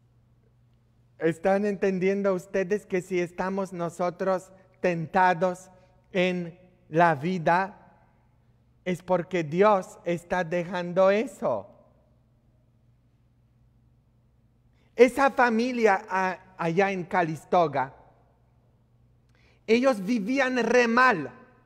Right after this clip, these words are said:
alejados de Dios, ¿no?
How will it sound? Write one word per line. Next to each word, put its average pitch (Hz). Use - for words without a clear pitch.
alejados 247
de 247
Dios, 196
¿no? 214